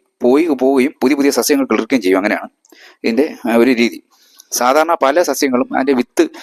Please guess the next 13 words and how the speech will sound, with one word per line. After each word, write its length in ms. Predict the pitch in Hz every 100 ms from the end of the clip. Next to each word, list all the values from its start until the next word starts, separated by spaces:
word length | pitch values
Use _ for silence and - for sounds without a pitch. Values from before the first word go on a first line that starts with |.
| - -
കൈമാറ്റം 360 | 123 139 147 -
ചെയ്യപ്പെടുന്നതിന് 440 | 131 127 120 123 147
പല 240 | 113 127
രീതികൾ 400 | 139 120 131 117 - _
അവലംബിക്കാറുണ്ട്. 680 | 101 110 135 117 95 90 90 - - - -
ഈ 40 |
സസ്യം 500 | 160 - 123 143 143
അവലംബിക്കുന്ന 480 | 117 113 120 117 120
ഒരു 120 | 113
രീതിയാണ് 460 | 107 107 113 87 92 _ _ - - - -
ഇതിന്റെ 380 | 110 120 147 165 -
ഈ 160 | 110 117
വിത്തുകൾ 520 | 113 - 160 120 -